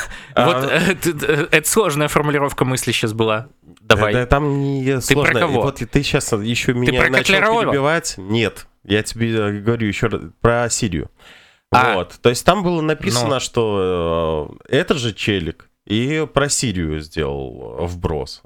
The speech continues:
Speaker 1: да? А по поводу танка я тебе могу сказать
Speaker 2: А,
Speaker 1: так,
Speaker 2: то есть он
Speaker 1: что
Speaker 2: сначала
Speaker 1: мы
Speaker 2: сделал вброс про танк, а потом про Сирию?
Speaker 1: Нет,
Speaker 2: Или
Speaker 1: он
Speaker 2: наоборот?
Speaker 1: сначала про Сирию
Speaker 2: А потом про
Speaker 1: сделал.
Speaker 2: танк?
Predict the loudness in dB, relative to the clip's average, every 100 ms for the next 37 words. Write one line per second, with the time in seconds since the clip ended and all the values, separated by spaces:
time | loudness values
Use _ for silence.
0 | _ 0 0 -4 -12 -20 -20 -20 _ 4
1 | 6 2 0 0 0 0 0 -2 0 2
2 | 2 0 0 0 2 -2 0 -2 -2 -4
3 | -6 -6 -2 0 2 2 2 2 2 2
4 | 0 0 0 0 0 0 0 0 0 2
5 | 0 2 2 2 2 2 2 2 2 0
6 | 0 -2 -2 0 0 0 0 2 2 2
7 | 0 0 0 0 0 0 0 0 0 2
8 | 2 2 2 0 -2